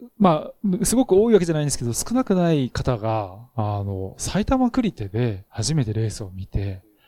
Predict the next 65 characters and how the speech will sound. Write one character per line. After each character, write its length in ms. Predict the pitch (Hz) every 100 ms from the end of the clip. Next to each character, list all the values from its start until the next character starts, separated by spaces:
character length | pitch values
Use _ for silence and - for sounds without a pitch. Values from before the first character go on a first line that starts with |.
| _ _ _ _
そ 140 | -
れ 120 | 170 202
で 160 | 202
あ 60 | 190
の 140 | 185
レ 80 | 185
ー 20 |
ス 80 | 143
見 80 | 135
る 60 |
よ 20 | 123
う 20 |
に 40 |
な 80 | 117
っ 20 |
た 80 | -
ん 40 | 104
で 60 |
す 100 | -
方 100 | 101
が 80 | 98
や 60 | 98
っ 20 |
ぱ 100 | -
結 200 | 139 -
構 140 | - 92
い 80 |
ら 100 | 98
っ 40 | 98
し 180 | - 101
ゃ 60 |
っ 40 | -
て、 440 | _ 98 95 90 _ - - -
で、 80 | 120
な 60 | 127
ん 40 |
か 60 | 123
や 20 |
っ 20 |
ぱ 200 | 123 120
あ 60 | 151
の 360 | 185 185 185 180
埼 120 | 180
玉 140 | 185
ク 80 | 202
リ 100 | 185
テ 140 | 160
の、 300 | 120 107 101 - _
な 120 | 139
ん 20 | 110
で 60 |
し 40 | 104
ょ 40 |
う 20 |
ね、 220 | 107 120 - -
し 80 |
つ 140 | - 131
ら 140 | 120
え 200 | 123 123
っ 40 | - _
て 80 | -
い 20 |
う 40 | 117
の 120 | 107
は、 180 | 101